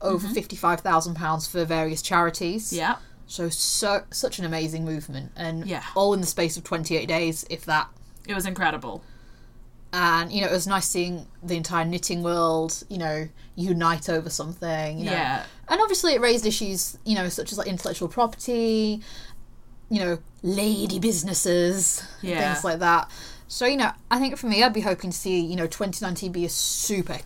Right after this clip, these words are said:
Speaker 1: kick-ass year as I
Speaker 2: Yes.
Speaker 1: punch my fist and, like, <clears throat>
Speaker 2: Yeah.
Speaker 1: Oh, that's a dodgy noise that you probably
Speaker 2: We
Speaker 1: shouldn't
Speaker 2: can
Speaker 1: have on the podcast.
Speaker 2: do stuff that, we can do stuff as
Speaker 1: Yeah.
Speaker 2: ladies and yarn people. Like, people, people underestimate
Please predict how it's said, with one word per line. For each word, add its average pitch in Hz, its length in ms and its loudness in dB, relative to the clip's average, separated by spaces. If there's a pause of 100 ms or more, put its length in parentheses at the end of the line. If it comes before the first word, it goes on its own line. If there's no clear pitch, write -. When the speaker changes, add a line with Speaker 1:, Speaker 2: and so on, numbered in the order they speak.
(180)
Speaker 1:
kick-ass 220 540 0
year 160 240 -6 (180)
as 185 100 -2
I 180 60 6
Speaker 2:
Yes. 165 80 2
Speaker 1:
punch 170 220 0
my 160 100 -2
fist - 400 -6
and, 151 100 -8
like, - 140 -12 (180)
<clears throat> 254 360 -4
Speaker 2:
Yeah. 254 500 2 (640)
Speaker 1:
Oh, 202 80 -8
that's 170 220 -6
a 160 60 -8
dodgy - 260 -6
noise 165 200 -8
that - 60 -10
you - 40 -12
probably 226 160 4
Speaker 2:
We 240 60 4
Speaker 1:
shouldn't 226 200 0
Speaker 2:
can 190 100 -4
Speaker 1:
have 180 80 -8
on - 100 -8
the 214 60 -2
podcast. 202 60 0
Speaker 2:
do 180 60 0
stuff 170 420 2
that, - 260 -10
we 220 140 0
can 208 260 -4
do 175 200 0
stuff - 720 -2
as 180 60 -2
Speaker 1:
Yeah. 160 220 2
Speaker 2:
ladies 175 520 -2
and 180 280 -4
yarn 175 360 0
people. 175 480 -2
Like, 160 320 0 (220)
people, 240 480 2 (280)
people 302 460 0 (720)
underestimate 208 920 4